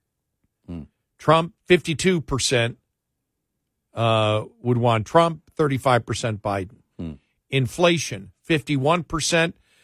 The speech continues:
Speaker 2: This is who's better able to handle the issue.
Speaker 1: Mm-hmm.
Speaker 2: Uh, Trump, fifty-one percent on inflation,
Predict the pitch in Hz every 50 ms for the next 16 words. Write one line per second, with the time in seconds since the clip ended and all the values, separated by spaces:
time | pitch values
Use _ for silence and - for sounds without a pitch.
0 | _ _ - 143 - 135 131 - 139 143 135 117 - - 135 123 120 117 107 104
1 | 113 107 107 95 92 87 110 104 92 95 85 98 95 90 87 - - - - _
2 | _ _ 82 82 80 76 76 87 120 120 117 113 110 104 - - 147 147 143 123
3 | - 151 147 117 - 147 135 135 135 123 - 135 117 - 143 131 123 117 110 104
4 | 101 - - 180 180 170 - - 170 160 156 151